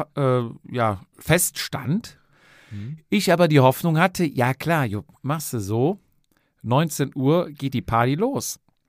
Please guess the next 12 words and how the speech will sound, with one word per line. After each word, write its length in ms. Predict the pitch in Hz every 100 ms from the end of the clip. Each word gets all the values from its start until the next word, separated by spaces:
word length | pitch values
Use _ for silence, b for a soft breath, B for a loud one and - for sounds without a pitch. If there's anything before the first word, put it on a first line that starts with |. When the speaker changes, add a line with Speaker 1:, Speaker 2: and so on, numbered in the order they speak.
| _ _ -
Speaker 1:
War 160 | 107
eine 140 | 113 104
Gesellschaft 500 | 107 107 113 127 120
ungefähr 300 | 120 107 110
von 320 | 110 110 110
neunzig 360 | 104 107 - 90
Leuten, 300 | 120 180 -
Speaker 2:
Mhm. 300 | 127 156 214 -
Speaker 1:
ne, 220 | 123 156
im 180 | - 101
Wirtshaus 460 | 135 - 151 151
eingeladen. 680 | - 139 139 135 135 139 135